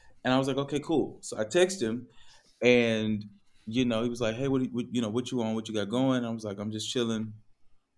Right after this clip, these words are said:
And he says, um, "So is your church teaching you about the end time?" And, you know, and I was just like, "Listen, I'm good.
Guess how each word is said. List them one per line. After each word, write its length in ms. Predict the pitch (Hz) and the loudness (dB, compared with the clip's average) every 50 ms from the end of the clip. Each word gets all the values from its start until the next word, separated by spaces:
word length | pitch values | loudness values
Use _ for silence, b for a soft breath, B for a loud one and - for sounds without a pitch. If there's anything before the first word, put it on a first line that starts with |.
| - - _ - | -14 -12 _ -2
And 260 | 107 110 104 101 104 | -2 0 0 0 -2
he 80 | 110 104 | -4 -4
says, 640 | 101 101 104 101 98 98 101 101 101 101 - - b b b b b b b b _ _ - | -4 -2 -2 0 0 0 0 -2 -4 -6 -10 -14 b b b b b b b b _ _ -2
um, 560 | 104 101 98 95 90 95 101 - - - - - _ _ _ _ _ _ _ _ _ _ _ _ _ _ - - - - _ _ _ _ _ _ _ _ _ - | -2 0 0 -2 -4 -6 -10 -12 -16 -18 -20 -20 _ _ _ _ _ _ _ _ _ _ _ _ _ _ -6 -6 -6 -8 _ _ _ _ _ _ _ _ _ -8
"So 520 | - - - 127 113 110 107 - - - - _ _ - | -6 -2 0 2 2 2 2 0 -4 -10 -20 _ _ 0
is 260 | 117 123 131 135 123 | 2 2 2 2 0
your 120 | 123 123 120 | 0 -2 0
church 540 | 120 - - 127 110 107 107 - - - | -2 -2 0 0 0 0 -2 -4 -4 -4
teaching 440 | - - 120 110 - - 107 101 101 | -4 -2 -2 -2 -2 -4 -2 -2 -2
you 220 | 98 98 95 95 95 | -2 -2 -4 -4 -4
about 280 | 92 - - 92 - | -4 -4 -6 -8 -10
the 60 | - - - | -10 -6 -4
end 220 | 107 104 110 107 | -2 -2 -2 -4
time?" 400 | 107 87 90 87 - - - - - _ _ _ _ _ _ _ _ _ _ _ _ _ _ - - - - 92 | -6 -8 -12 -12 -14 -18 -20 -20 -20 _ _ _ _ _ _ _ _ _ _ _ _ _ _ -20 -20 -14 -10 -8
And, 760 | 92 92 92 90 87 87 87 85 85 85 85 85 85 85 - - _ - | -6 -4 -4 -4 -4 -6 -6 -8 -8 -10 -10 -12 -12 -16 -20 -20 _ -12
you 260 | 98 98 101 98 98 | -6 -4 -4 -4 -4
know, 460 | 92 87 82 82 87 85 87 87 - _ _ _ _ _ _ _ _ _ _ _ _ _ _ _ _ _ _ _ | -4 -6 -8 -10 -10 -12 -14 -16 -18 _ _ _ _ _ _ _ _ _ _ _ _ _ _ _ _ _ _ _
and 80 | - 127 | -2 -2
I 40 | 151 | -2
was 80 | 160 | -2
just 140 | 165 147 156 | -4 -4 -2
like, 320 | 151 135 131 135 - - _ _ _ - | -2 -2 -4 -6 -12 -20 _ _ _ -4
"Listen, 600 | 120 120 110 107 110 - 98 101 101 107 - b b b b b b b b b _ - | -2 -2 -2 -2 -6 -10 -10 -12 -12 -14 -16 b b b b b b b b b _ -4
I'm 260 | - 139 165 165 147 113 | -2 -2 -2 -2 -4 -4
good. 580 | 107 101 90 87 87 87 87 87 87 - - | -4 -4 -2 -2 -4 -6 -6 -8 -10 -14 -20